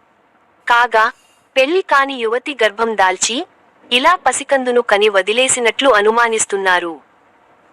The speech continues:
ఈ ఘటనపై విచారణ జరుపుతున్నట్లు నిజామాబాద్ ఏసీపీ రాజా వెంకట రెడ్డి తెలిపారు.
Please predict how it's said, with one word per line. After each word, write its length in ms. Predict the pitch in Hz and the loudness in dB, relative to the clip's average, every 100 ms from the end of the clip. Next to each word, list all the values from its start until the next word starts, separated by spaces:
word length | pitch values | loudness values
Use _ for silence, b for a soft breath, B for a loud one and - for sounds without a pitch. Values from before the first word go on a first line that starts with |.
| _ _ _ _ 254 | _ _ _ _ -4
ఈ 180 | 269 240 214 | -4 -2 0
ఘటనపై 480 | 294 330 339 330 | 0 0 2 0
విచారణ 560 | 294 226 262 269 269 262 | 0 -2 2 4 4 2
జరుపుతున్నట్లు 840 | 240 214 220 254 254 240 233 240 | 0 -2 -4 -6 -4 0 0 2
నిజామాబాద్ 800 | 226 190 214 247 269 262 247 233 196 | 2 4 2 2 2 2 2 2 0
ఏసీపీ 540 | 202 214 277 269 269 | -2 -2 -6 -4 0
రాజా 400 | 220 196 196 247 | 2 2 2 0
వెంకట 440 | 214 202 208 254 | 2 -4 -2 0
రెడ్డి 340 | 269 208 190 247 | 0 0 -2 -2
తెలిపారు. 680 | - 202 - 185 175 165 | -4 -4 -2 -2 -2 -6